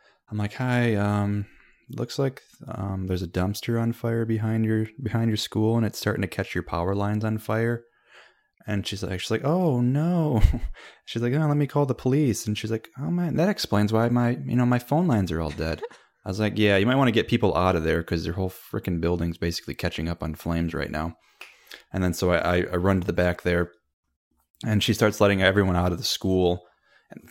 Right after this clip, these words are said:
Speaker 1: they're taking forever. Anyway, those flames are, like, thirty feet high in the air, and they're starting to get into the transformer.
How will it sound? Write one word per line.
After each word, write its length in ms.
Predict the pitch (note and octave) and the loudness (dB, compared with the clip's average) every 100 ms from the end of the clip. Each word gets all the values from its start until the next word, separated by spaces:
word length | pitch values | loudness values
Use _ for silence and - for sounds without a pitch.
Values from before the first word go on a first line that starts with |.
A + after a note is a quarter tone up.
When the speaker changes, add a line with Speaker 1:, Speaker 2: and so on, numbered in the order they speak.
| - | -10
Speaker 1:
they're 100 | F#2+ | -8
taking 300 | - G3 - | -6 -4 -4
forever. 560 | - - G#2+ G2 E2+ | -6 -4 -2 0 0
Anyway, 400 | G2+ D#3 G2+ F#2 - _ - - _ _ _ _ _ _ | 2 2 2 0 -4 _ -20 -20 _ _ _ _ _ _
those 240 | - D#3 - | 0 0 2
flames 420 | B2+ B2 D3+ B2 | 2 2 4 2
are, 40 | |
like, 160 | F#2+ - | 0 -2
thirty 320 | - A#2+ B2+ | -2 0 0
feet 300 | A2+ - A2+ | -2 -2 -2
high 240 | G#2 G#2 G#2 | 0 0 2
in 100 | F#2+ | 0
the 140 | F2 | -2
air, 260 | F#2+ F#2+ F#2 | 0 2 2
and 100 | F2+ | 0
they're 60 | |
starting 280 | F2 G#2+ G#2+ | 0 0 0
to 60 | G2 | 0
get 100 | G2 | 0
into 180 | G2 F2 | -2 -2
the 100 | E2+ | -4
transformer. 880 | - F#2+ F2 - F#2 F2 F#2+ A2 | -2 -2 -2 -6 -4 -2 0 -2